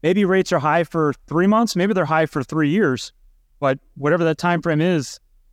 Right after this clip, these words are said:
finding ways to incrementally improve the business is gonna pay, like, exponential dividends long term. So it's interesting, look, you're doing the A-, A I stuff and different chatbots that can help add leverage to a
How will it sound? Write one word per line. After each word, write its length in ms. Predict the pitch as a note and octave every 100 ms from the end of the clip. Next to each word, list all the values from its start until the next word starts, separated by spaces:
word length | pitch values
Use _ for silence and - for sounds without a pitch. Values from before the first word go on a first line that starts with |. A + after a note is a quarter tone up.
| _ -
finding 300 | D#3+ F3 E3
ways 260 | D#3+ E3 -
to 120 | E3
incrementally 560 | F3 D#3 D#3 D#3+ D#3+
improve 320 | C#3 C3+ D#3+ C#3
the 80 |
business 400 | B2 C#3+ F3 D#3+
is 100 | C#3
gonna 180 | A#2+ C#3
pay, 220 | - C#3+ A#2+ - _ _ C#3
like, 200 | A#2+ - _ - _ -
exponential 580 | F3+ - D#3+ D3+ C#3+ A#2
dividends 600 | C#3 C3 B2+ A#2+ A2+ - - _ _ - _ _ -
long 240 | C3 B2
term. 360 | A#2 C3 A#2 - _ _ _ _
So 120 | -
it's 240 | A#3 G#3 A3+
interesting, 320 | F#3+ - G3
look, 140 | F#3
you're 100 | E3
doing 200 | D3 F3
the 60 | D#3+
A-, 420 | F3+ F3+ - D#3+
A 20 |
I 160 | D3+ D#3+
stuff 420 | - D#3+ D3+ -
and 240 | C#3 A#2+ - -
different 240 | D#3 D3
chatbots 540 | - D#3+ - D#3+ D3+ -
that 140 | D3
can 120 | D3+
help 320 | C#3+ D#3 - _ _ _ -
add 220 | D#3 D3
leverage 640 | C3+ D3 C#3+ D3+ C3+ - -
to 320 | D3+ C#3+ C3+
a 300 | C3 C3+